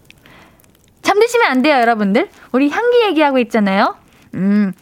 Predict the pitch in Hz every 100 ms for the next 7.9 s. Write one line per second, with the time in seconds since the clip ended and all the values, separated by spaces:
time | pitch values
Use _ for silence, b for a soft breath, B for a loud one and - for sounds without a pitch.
0 | b b b b b b - 247 247 240
1 | 233 - - 415 359 - _ _ 202 202
2 | 196 175 175 196 190 170 180 - 190 B
3 | B B B B - 466 480 440 466 427
4 | 415 302 262 233 220 233 226 202 185 -
5 | b b - 247 247 277 247 214 233 320
6 | 302 247 208 196 220 185 151 196 226 339
7 | 339 311 262 254 196 170 170 269